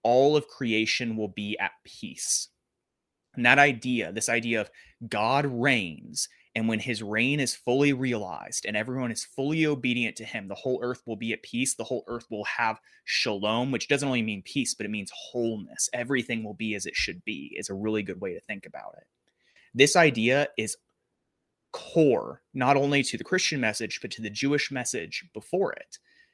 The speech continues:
When God is in control, things are whole. They function as they should. So the promise of Isaiah eleven, which is still heartwarming and hopeful today, is despite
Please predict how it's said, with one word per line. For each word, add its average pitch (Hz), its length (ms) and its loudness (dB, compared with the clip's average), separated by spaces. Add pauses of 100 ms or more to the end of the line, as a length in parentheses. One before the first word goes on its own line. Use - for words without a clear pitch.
(160)
When 123 260 4
God 113 340 4
is 156 140 2
in 139 120 0
control, 123 600 0
things 113 680 -2
are 107 140 -6
whole. - 580 -4 (300)
They 110 160 4
function 113 580 -4
as 95 280 -8
they 92 160 -6
should. - 480 -8 (260)
So - 160 -2
the 117 80 2
promise 147 440 0
of 147 60 0
Isaiah 123 400 4
eleven, 110 440 -4
which 95 160 -6
is 117 120 0
still 131 680 2 (600)
heartwarming 113 680 0
and 98 100 -6
hopeful 123 520 -2
today, 95 520 -4 (460)
is 117 160 0
despite - 580 2